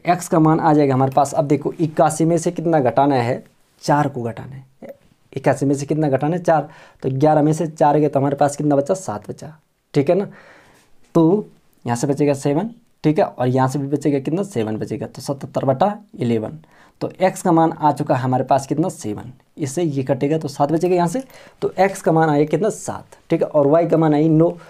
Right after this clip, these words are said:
तो हमने क्या कर, इसने क्या बोला है, तो भिन्न को ज्ञात कीजिए, ठीक है। तो भिन्न क्या बनी हमारी, एक्स बटा वाई बनी, ठीक है। तो अब लिखना है कि नीचे, अतः हमारी जो भिन्न होगी, तो एक्स और वाई का मान निकल चुका है, तो एक्स और वाई का मान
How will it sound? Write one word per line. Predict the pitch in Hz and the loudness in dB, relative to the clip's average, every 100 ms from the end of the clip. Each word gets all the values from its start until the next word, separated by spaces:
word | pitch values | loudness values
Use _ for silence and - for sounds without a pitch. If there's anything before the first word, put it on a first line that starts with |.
| - _ | -20 _
तो | 170 | -4
हमने | 156 165 190 208 | 0 2 4 4
क्या | 208 196 | 4 2
कर, | 180 | 2
इसने | 196 - 165 170 202 | -2 -4 -8 0 2
क्या | 202 196 | 4 4
बोला | 190 170 | 4 4
है, | 147 269 - - | 2 -2 -6 -2
तो | |
भिन्न | 170 135 175 185 | 0 2 2 4
को | 202 | 2
ज्ञात | 135 156 160 | 4 2 2
कीजिए, | 156 139 120 120 _ | -2 -6 -6 -10 _
ठीक | 165 | 0
है। | 214 - - - - | 0 -2 -10 -20 -2
तो | 175 | 0
भिन्न | 143 190 214 | 4 4 2
क्या | 214 226 233 | 0 0 4
बनी | 214 196 | 4 4
हमारी, | 185 190 247 - _ 185 | 4 4 2 -4 _ -2
एक्स | 190 196 | 0 0
बटा | 175 165 | 2 2
वाई | 156 151 | 4 2
बनी, | 110 107 | 0 -4
ठीक | - 180 | 0 2
है। | 240 - - - - - | 2 0 -10 -20 -6 0
तो | 143 - | 0 2
अब | 185 | 2
लिखना | 190 175 156 | 2 2 4
है | 180 202 202 - _ _ | 4 2 0 -18 _ _
कि | 180 | 4
नीचे, | 160 165 160 110 - - | 4 4 0 -8 -10 -2
अतः | 151 202 202 - - | 0 2 0 -2 -4
हमारी | 143 175 | 2 2
जो | 180 160 | 4 2
भिन्न | 123 143 202 | 0 2 4
होगी, | 202 131 131 123 170 | 4 4 2 2 -4
तो | - - - | -8 -14 -2
एक्स | 202 196 | -2 2
और | 147 | 2
वाई | 147 202 | 2 4
का | 202 | 4
मान | 196 | 6
निकल | 196 202 | 4 4
चुका | 208 208 | 2 2
है, | 208 226 - _ _ - | 2 0 -10 _ _ -2
तो | 165 | 2
एक्स | 208 214 | 2 2
और | 170 | 2
वाई | 160 202 | 4 2
का | 208 | 4
मान | 196 | 2